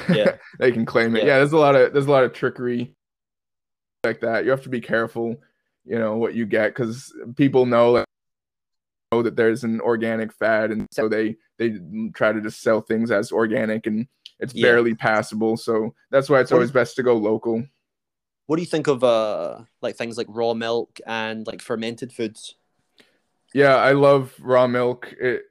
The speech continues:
Speaker 1: I almost n-, w-, never drink regular whole milk anymore, like, from a store. Uh, I've gone almost completely to raw milk. It's one of the places I'll put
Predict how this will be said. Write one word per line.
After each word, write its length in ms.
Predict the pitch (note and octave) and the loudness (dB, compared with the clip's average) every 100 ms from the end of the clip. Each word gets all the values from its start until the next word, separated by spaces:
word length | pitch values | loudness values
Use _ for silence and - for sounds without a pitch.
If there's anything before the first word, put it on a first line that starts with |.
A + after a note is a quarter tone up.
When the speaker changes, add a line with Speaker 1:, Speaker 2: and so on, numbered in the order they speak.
| _ | _
Speaker 1:
I 160 | A2+ B2 | -4 0
almost 540 | B2+ B2 B2 - - _ | 0 -2 -8 -12 -20 _
n-, 340 | A2+ F2+ D#2+ | -16 -14 -14
w-, 240 | A#2+ A2+ G#2+ | -12 -12 -12
never 500 | G2+ A#2+ B2 B2+ A#2+ | -10 -4 0 2 2
drink 360 | A2+ A#2+ A#2+ A2+ - | 2 0 0 -4 -12
regular 400 | - B2 A#2 A#2 | 0 2 4 0
whole 220 | A#2 B2 A#2 | 2 2 2
milk 300 | A#2+ A#2 A#2+ | 0 0 0
anymore, 680 | A#2 A#2 A#2 A#2 A#2 - _ _ | 0 0 0 0 -2 -4 _ _
like, 200 | - A2+ | -4 -4
from 180 | - A#2 | -4 -4
a 60 | A2 | -6
store. 580 | - A#2+ A#2+ A#2 A#2+ - | -4 0 2 0 -2 -4
Uh, 160 | G2+ - | -4 -2
I've 260 | A#2 A2+ - | -4 -4 -2
gone 240 | C3 A#2+ A#2+ | 0 2 2
almost 240 | B2+ A#2+ | 0 -2
completely 380 | B2 C3+ B2+ A#2+ | -6 -6 -4 -2
to 60 | |
raw 200 | A2+ A#2 | 0 0
milk. 260 | A2+ A2+ A2 | 0 -2 -4
It's 120 | A2+ | -4
one 100 | C3 | -2
of 40 | A#2+ | -2
the 60 | |
places 320 | A2+ B2+ B2 A#2 | 0 -2 0 -2
I'll 100 | A2+ | 0
put 240 | B2 A2+ | 0 0